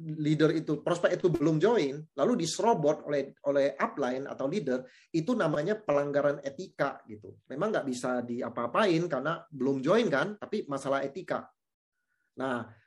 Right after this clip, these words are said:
kalau menurut saya seperti ini, eh, leader, an-, leader yang tukang serobot itu yang membangun reputasi buruk dia sendiri sih. Ya, kalau itu bukan masalah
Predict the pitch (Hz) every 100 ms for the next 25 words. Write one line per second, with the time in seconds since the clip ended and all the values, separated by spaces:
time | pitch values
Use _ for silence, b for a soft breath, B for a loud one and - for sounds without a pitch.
0 | - 160 180 170 175 160 185 240 165 160
1 | 147 196 180 120 135 - _ _ _ _
2 | _ _ _ 131 131 131 131 - _ _
3 | _ - 143 160 160 156 - - - 160
4 | 160 160 - 156 160 165 151 156 151 147
5 | 143 143 139 143 139 220 - 139 131 120
6 | 135 _ 139 135 107 127 180 156 123 143
7 | 127 117 131 117 120 123 117 113 117 123
8 | 147 120 113 104 104 _ _ _ _ _
9 | _ _ _ _ _ _ _ _ _ _
10 | 82 - _ _ - 117 135 170 139 127
11 | 123 117 120 120